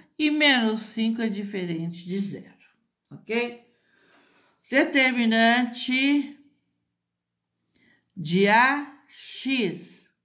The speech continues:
Eu vou substituir a primeira coluna pela coluna dos termos independentes, que é cinco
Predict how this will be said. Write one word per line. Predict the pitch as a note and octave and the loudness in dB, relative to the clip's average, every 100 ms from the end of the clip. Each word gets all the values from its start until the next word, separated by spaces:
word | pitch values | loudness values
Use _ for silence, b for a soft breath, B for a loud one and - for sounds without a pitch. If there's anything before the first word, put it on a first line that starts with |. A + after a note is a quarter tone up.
| _ - - B B B B B - | _ -20 -20 B B B B B -6
Eu | E3 | 0
vou | F#3+ A3 | 2 2
substituir | A3+ A#3 A3+ A3+ - - A3 B3+ D4 D4+ D4 - - _ | 0 -2 -2 -2 -6 -10 -4 2 4 2 -2 -10 -20 _
a | G3 G3+ | 0 0
primeira | G3 E3 E3 E3+ A3+ B3 G#3+ | -2 -6 -4 -2 0 -2 -4
coluna | G3 - E3 D#3+ D#3 E3 G#3 B3 C#4 C4+ - | -8 -6 -4 -4 -2 0 2 2 0 -2 -4
pela | G3 F#3+ | -4 -4
coluna | G3 F3+ F3 F#3+ A3+ G#3 | -4 -2 0 2 0 -2
dos | G#3 G3+ | -6 -8
termos | - G#3 G#3+ G#3+ G3+ | -4 -2 -2 -4 -6
independentes, | G#3 G#3 G#3 G#3+ G#3 F#3+ E3+ D3+ C#3+ - | -2 -2 -4 -4 -2 0 0 0 -4 -8
que | - | -8
é | F3 | -6
cinco | F3 - F#3+ G#3 A#3 A#3 B3 B3 | -6 -6 -2 0 -2 -4 -6 -6